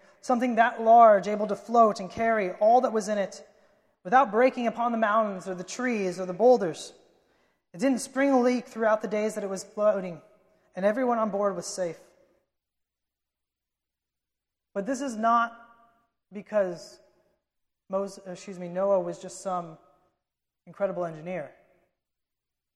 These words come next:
This is solely because of God's goodness to Noah and the animals.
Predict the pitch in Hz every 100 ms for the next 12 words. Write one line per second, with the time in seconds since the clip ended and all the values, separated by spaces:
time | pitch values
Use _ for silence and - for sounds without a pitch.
0 | _ _ _ _ _ - 208 233 - 247
1 | 247 214 185 175 180 180 196 196 196 -
2 | - _ _ _ _ 185 233 220 185 -
3 | - 185 185 175 170 160 160 160 156 151
4 | -